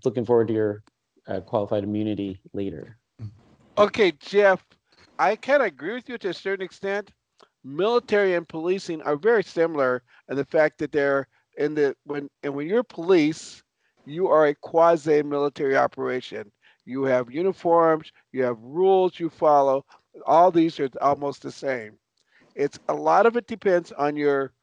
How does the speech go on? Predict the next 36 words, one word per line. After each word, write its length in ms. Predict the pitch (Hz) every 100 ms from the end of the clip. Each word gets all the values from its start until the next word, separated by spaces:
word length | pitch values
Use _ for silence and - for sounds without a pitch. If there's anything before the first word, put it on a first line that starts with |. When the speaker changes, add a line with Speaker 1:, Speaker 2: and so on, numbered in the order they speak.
| _ _ -
Speaker 2:
who's 300 | 170 185 151
in 120 | 147
charge. 540 | - 226 208 - - -
As, 200 | 143 139 -
as 200 | 139 139
a 80 | 143
chief 380 | - - 214 -
of 80 | 165
department, 720 | 143 226 269 170 139 131 - _ _ _ _ _ -
I'm 300 | 175 220 180
not 260 | 214 294
one 120 | 190
of 60 | 170
those 180 | 165 160
people 260 | 170 160
that 180 | 147 143
say, 260 | - 147 135
"Oh, 400 | 147 160 143 139 _ _
we 160 | 139 147
look 280 | 147 143 156
over 280 | 202 175
everything." 540 | 127 123 123 135 113 110 _ _ _
You 200 | 123 202
screw 360 | - - 156
up, 100 | 165 -
you 180 | 135 131
get, 200 | 139 135 - _ _ _ _ -
things 300 | 143 143 -
happen 340 | 190 208 135
to 120 | - 104
you. 200 | 92 87 - - _
Just 180 | - 180
like 180 | 190 208
in 60 | 233
the 40 |
mil-, 180 | 220